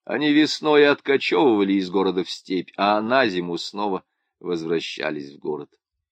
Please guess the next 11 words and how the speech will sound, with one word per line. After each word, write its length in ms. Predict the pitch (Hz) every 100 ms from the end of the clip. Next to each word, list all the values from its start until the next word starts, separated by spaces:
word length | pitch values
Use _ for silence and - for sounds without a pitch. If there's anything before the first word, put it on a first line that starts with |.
| _ _ _ _ _ _
С 160 | - -
приходом 540 | - - 143 151 160
монголов 640 | 151 151 143 180 185 107 82
заморские 640 | 98 147 165 - 92 87
купцы, 480 | 92 82 - 139 127
боясь 440 | 92 104 139 -
войны, 440 | 101 92 101 135
перестали 680 | - 98 98 87 - 98 117
торговать 480 | 113 123 127 123 -
со 120 | 104
степью. 500 | 98 - 98 - 85